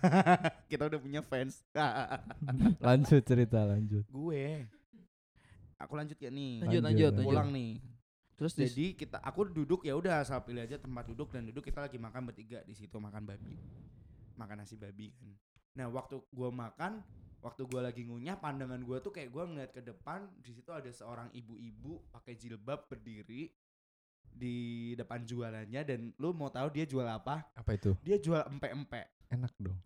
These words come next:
Speaker 1: Enak.
Speaker 2: Empek.
Speaker 1: Tanpa basa-basi, tanpa ada mem-, berpikir apapun,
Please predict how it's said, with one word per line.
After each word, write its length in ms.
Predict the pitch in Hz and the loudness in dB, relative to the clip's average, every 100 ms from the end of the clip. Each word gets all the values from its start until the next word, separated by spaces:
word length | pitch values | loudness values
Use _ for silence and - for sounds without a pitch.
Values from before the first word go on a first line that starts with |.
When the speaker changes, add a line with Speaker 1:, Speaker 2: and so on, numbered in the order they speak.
| - | -10
Speaker 1:
Enak. 420 | 160 196 165 139 _ _ _ - | -8 -6 -4 -6 _ _ _ -20
Speaker 2:
Empek. 300 | - 113 - 117 | -12 -12 -10 -2
Speaker 1:
Tanpa 320 | 127 165 165 | -2 -2 -8
basa-basi, 880 | 151 143 135 139 135 127 123 175 185 | -4 -6 -6 -8 -6 -6 -6 -6 -4
tanpa 720 | 175 147 139 143 131 - _ | -4 -4 -4 -4 -4 -8 _
ada 300 | 131 135 131 | -12 -8 -8
mem-, 260 | 131 131 131 | -6 -10 -10
berpikir 580 | 127 123 - 135 127 120 | -10 -12 -12 -14 -14 -14
apapun, 600 | 120 - 120 120 196 202 | -16 -16 -18 -12 -10 -10